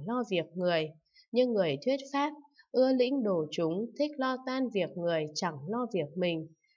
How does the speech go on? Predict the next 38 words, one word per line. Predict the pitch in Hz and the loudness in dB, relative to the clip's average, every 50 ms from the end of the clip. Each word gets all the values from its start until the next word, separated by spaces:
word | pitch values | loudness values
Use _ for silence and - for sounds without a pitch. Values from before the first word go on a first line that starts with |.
| _ | _
Hai | - 240 247 254 254 | -4 -2 0 0 2
bên | 240 262 262 262 254 254 | 2 4 4 4 2 2
không | 254 262 254 233 | 0 0 0 0
hòa | 208 196 175 160 156 143 165 | 0 0 0 0 0 0 0
hợp, | 175 165 160 - - _ - | 0 0 0 -2 -6 _ -4
nên | 226 240 254 254 | -2 0 0 0
chẳng | 247 233 202 170 147 139 123 | 0 -2 -2 -2 -2 -6 -8
truyền | - 190 180 170 165 160 | -4 -2 -2 -2 -2 -4
dạy, | 156 175 175 170 - - 185 | -4 -2 -2 -2 -4 -4 -4
nghe | 220 247 254 254 | -4 -4 -2 -2
nhận, | 240 233 220 185 - - - | 0 0 0 -2 -2 -4 -2
biên | 208 247 254 254 254 | 0 2 2 0 0
chép, | - 285 294 311 294 - - | -2 -2 -2 -2 -4 -6 -8
thọ | 202 180 165 151 - | -6 -6 -6 -6 -6
trì, | - 190 175 165 156 156 156 | -4 -2 -2 -2 -2 -4 -4
đọc | 160 156 156 _ - | -6 -6 -6 _ -2
tụng, | 185 175 151 - - _ _ - _ _ _ | -2 -2 -2 -4 -8 _ _ -20 _ _ _
tu | - 247 254 247 - | 0 0 0 2 2
tập | 190 160 - - 185 | 0 0 0 -2 -4
Bát | 208 233 254 - | -4 -4 -2 -2
Nhã | 240 240 220 226 247 | -2 0 0 0 -2
Ba | 262 247 254 247 | -2 -2 -2 0
La | 247 247 247 247 240 220 | 0 0 0 0 -2 -4
Mật | 202 180 156 147 - | -4 -4 -4 -4 -4
Đa | - 220 233 247 240 240 | -4 -4 -4 -4 -4 -4
thâm | 240 247 247 233 - | -4 -4 -4 -4 -4
sâu. | - 247 247 247 240 240 240 - - - - - _ - - | -2 -2 0 0 0 -2 -4 -12 -20 -20 -20 -20 _ -8 -4
Phải | 180 165 151 143 165 | -4 -2 -2 -2 -2
biết, | 208 247 269 - - - | 0 0 0 -2 -4 -6
đây | 220 240 247 247 | -4 -2 0 0
là | 208 196 180 160 147 143 151 | 0 0 -2 -2 -4 -4 -4
việc | 160 151 147 - - | -4 -6 -6 -6 -6
ma | 214 240 240 240 233 240 | -4 -2 -2 -4 -4 -4
của | - 175 147 156 | -4 -4 -2 0
Bồ | 160 165 151 143 147 - | -2 -2 -2 -2 -2 0
Tát. | 208 233 254 254 - - - _ _ _ _ _ _ _ _ _ _ _ _ _ _ _ _ _ _ _ - _ _ - - - - - | 0 0 0 -2 -8 -16 -20 _ _ _ _ _ _ _ _ _ _ _ _ _ _ _ _ _ _ _ -20 _ _ -20 -20 -16 -8 -4
Lại | 220 196 190 170 170 | -2 0 0 0 2
nữa, | 190 196 202 190 226 | 2 2 2 2 0